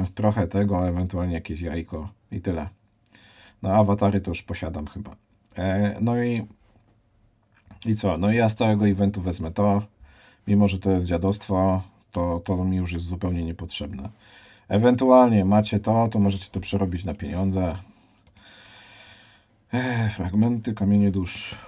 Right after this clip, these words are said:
O. Macie kamienie dusz, można to przerobić albo na te nam monetki, albo tu sprzedawać za cztery tysiące za sztukę.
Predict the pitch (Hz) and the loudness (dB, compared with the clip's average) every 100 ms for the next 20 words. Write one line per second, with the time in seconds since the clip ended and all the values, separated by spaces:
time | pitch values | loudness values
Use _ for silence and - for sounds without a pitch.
0 | - 98 85 - - - - _ _ _ | -8 -6 -6 -10 -20 -20 -20 _ _ _
1 | _ _ _ _ _ _ _ _ - - | _ _ _ _ _ _ _ _ -20 -2
2 | 101 101 95 82 85 - 92 92 90 85 | 2 2 0 -2 -4 -4 0 2 0 2
3 | 98 101 - - 92 92 85 95 - 92 | 2 2 -4 -2 -2 0 -2 -4 -2 -2
4 | 85 87 90 101 95 95 92 87 87 95 | -4 -4 -4 0 -2 0 -2 -2 0 2
5 | 104 104 - 101 101 107 90 95 95 98 | 2 0 0 0 0 -4 -4 -2 -2 -4
6 | 98 - 87 87 85 82 - 90 85 87 | -6 -4 -2 -2 -2 -4 -6 -6 -6 -8
7 | 85 85 80 78 78 - 76 65 | -6 -6 -6 -10 -12 -14 -14 -14